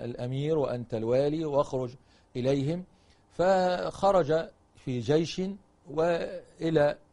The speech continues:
آه، جيش عائشة رضي الله عنها وطلحة والزبير. التقى، آه، معهم وسمع لهم، واقتنع،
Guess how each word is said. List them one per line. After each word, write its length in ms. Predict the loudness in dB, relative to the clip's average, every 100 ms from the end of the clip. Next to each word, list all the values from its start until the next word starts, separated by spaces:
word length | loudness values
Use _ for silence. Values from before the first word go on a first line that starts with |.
| _ -2
آه، 160 | -2
جيش 440 | 0 0 0 -4 -18 _ _ _ _
عائشة 560 | -4 -2 -2 -4 -4 -6 -14 _
رضي 320 | -4 -4 -2
الله 340 | -2 -2 -2 -2
عنها 220 | -2 -2
وطلحة 540 | -4 -2 -2 -2 -8 -10 _ _ _ _
والزبير. 760 | 0 2 2 0 -2 -4 -6 -10 -16 _ _ _ _ _ -8
التقى، 520 | -2 0 2 0 -4 _ _ _
آه، 180 | -2 0
معهم 440 | 2 2 2 0 -2
وسمع 500 | 0 0 0 0 0
لهم، 300 | 0 -4 -10 _ _ _ _ _ _ _ _ _ _ _
واقتنع، 920 | 2 4 4 2 -2 2 4 4 0